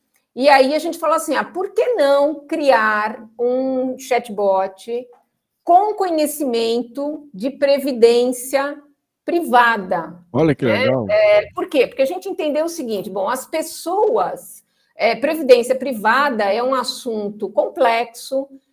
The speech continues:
Speaker 1: é, e pra isso as pessoas vão começar a querer procurar esses produtos,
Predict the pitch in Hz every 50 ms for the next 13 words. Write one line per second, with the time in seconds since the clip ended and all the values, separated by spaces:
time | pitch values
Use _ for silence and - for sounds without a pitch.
0 | _ _ _ _ - 233 233 226 226 226 226 226 226 220 220 226 226 226 - 220
1 | 220 262 262 - - 285 269 254 240 226 233 262 285 311 302 285 - - - 220
2 | 190 170 170 - - _ _ - 220 220 - 262 247 247 - - 285 277 294 294
3 | 285 269 226 208 208 254 269 - - 285 262 262 254 262 - 381 370 381 - -
4 | 311 277 269 285 277 - 294 262 269 - 262 240 226 220 208 208 214 - 220 214
5 | - - - 208 202 185 180 208 254 294 392 403 - _ 214 180 165 - - -
6 | - _